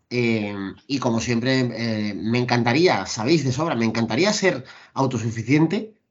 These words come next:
como Andorra para poder hacer un programa yo solo que saliera a flote, pero no es el caso. Y como no es el caso, pues precisamente por eso me rodeo de una serie de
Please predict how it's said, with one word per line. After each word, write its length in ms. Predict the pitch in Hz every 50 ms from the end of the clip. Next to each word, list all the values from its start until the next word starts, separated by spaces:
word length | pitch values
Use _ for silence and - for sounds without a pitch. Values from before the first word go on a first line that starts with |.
| _ _
como 200 | 120 107 107 104
Andorra 560 | 107 107 135 135 135 156 180 - - - - _ - _ _
para 180 | - 120 113 110
poder 200 | 107 110 113 123
hacer 180 | 127 127 143 139
un 80 | 127 120
programa 360 | 131 131 123 131 131 135 127
yo 140 | 110 131 127
solo 540 | - - 151 139 139 143 160 165 - - _
que 180 | - 123 107 110
saliera 320 | - 110 110 113 113 104
a 60 | 95
flote, 400 | - 120 127 123 127 160 170 165 - - - - - _ _ _ _ _ _ _ _ - - _ _ _ _
pero 200 | 131 123 110 107
no 100 | 113 131
es 100 | 127 147
el 120 | 131 104
caso. 460 | 117 143 156 165 160 127 - - - _ _ _ _ _ _ _ _ _ _ -
Y 140 | 180 143 127
como 280 | - 135 113 107 107
no 100 | 107 117
es 100 | 117 -
el 120 | 131 123 123
caso, 300 | 135 135 123 156 160 160
pues 140 | 180 165
precisamente 580 | - - 113 104 - 117 113 120 120 117 110 120
por 120 | 113 117
eso 140 | 123 120 151
me 120 | 147 151 143
rodeo 440 | 110 117 117 113 113 127 131 139
de 120 | 135 135 131
una 140 | 131 131 127
serie 320 | - 143 135 131 127 117
de 280 | 117 127 127 117 -